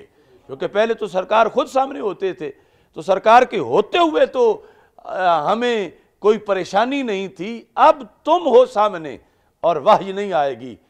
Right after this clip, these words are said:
और बचाना पूरे दीन को है, तो आपका होना ज़रूरी है, तब निज़ाम इस्लाम क़यामत तक जाएगा। यानी आप अगर चला जाएंगे तो फिर क़यामत तक कोई ख़तरा नहीं,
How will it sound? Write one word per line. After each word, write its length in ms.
और 200
बचाना 580
पूरे 340
दीन 320
को 180
है, 220
तो 40
आपका 600
होना 320
ज़रूरी 380
है, 200
तब 280
निज़ाम 400
इस्लाम 420
क़यामत 380
तक 180
जाएगा। 460
यानी 180
आप 480
अगर 260
चला 340
जाएंगे 420
तो 80
फिर 200
क़यामत 420
तक 140
कोई 160
ख़तरा 360
नहीं, 200